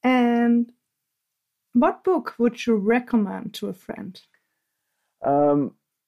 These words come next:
Speaker 2: yeah, I thought about this, uh, for a while. Um, there's a book called The Four Agreements by Don Miguel Ruiz. Uh, and it kinda goes through four different things, um, kinda gives you four different statements on how you should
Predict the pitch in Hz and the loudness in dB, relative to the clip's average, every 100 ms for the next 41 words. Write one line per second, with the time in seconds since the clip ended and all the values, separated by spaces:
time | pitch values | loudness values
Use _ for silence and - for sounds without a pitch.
0 | _ - 160 185 135 139 160 170 160 160 | _ -2 2 4 4 2 2 4 2 0
1 | - 160 139 131 123 117 - _ _ _ | 2 4 6 4 4 0 -4 _ _ _
2 | _ - - 135 123 127 131 113 120 110 | _ -8 0 4 4 4 4 4 2 2
3 | 107 104 - 127 131 117 175 - 151 135 | 0 -2 -4 -2 0 -2 -4 -2 0 0
4 | 117 - 123 127 110 101 110 127 139 139 | -2 0 4 4 4 0 0 0 -2 -6
5 | - - 110 101 101 104 104 107 104 104 | -8 0 2 4 2 0 0 0 0 -2
6 | 104 101 101 101 101 104 117 131 - _ | 0 2 2 2 2 2 0 -2 -10 _
7 | _ _ 104 101 92 - - _ _ _ | _ _ -2 0 -2 -6 -10 _ _ _
8 | _ _ - 120 107 139 143 120 123 120 | _ _ -2 -2 0 0 2 4 2 2
9 | 120 110 - 113 113 113 120 107 117 110 | -2 -2 2 4 4 2 -2 -2 0 0
10 | 110 113 110 - _ _ _ _ _ _ | 0 -2 -4 -12 _ _ _ _ _ _
11 | - 101 98 104 - - 110 104 104 101 | -10 -6 -4 -6 -8 -4 0 0 0 -2
12 | - 107 104 104 104 101 - _ _ _ | 0 2 2 0 -2 -4 -6 _ _ _
13 | _ - - 101 107 110 104 98 98 95 | _ -10 0 2 2 -2 -4 -4 -4 -4
14 | 95 98 - 98 95 | -4 -4 -2 -4 -4